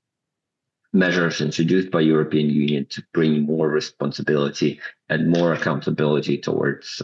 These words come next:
A I technology. And, uh, it's important not to sort of make it, uh, into, like, the social scoring system where people who behave badly,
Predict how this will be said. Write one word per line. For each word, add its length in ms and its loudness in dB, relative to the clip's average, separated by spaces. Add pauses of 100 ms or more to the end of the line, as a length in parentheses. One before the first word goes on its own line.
A 160 2
I 220 2
technology. 760 -6 (440)
And, 560 -4
uh, 320 -2 (760)
it's 200 0
important 600 2
not 300 0
to 400 2 (140)
sort 140 -6
of 120 -8 (640)
make 480 4
it, 260 0 (500)
uh, 560 2 (100)
into, 300 2
like, 360 0
the 100 -2
social 480 0
scoring 460 0
system 420 -2
where 200 0
people 360 0
who 100 0
behave 440 2
badly, 600 0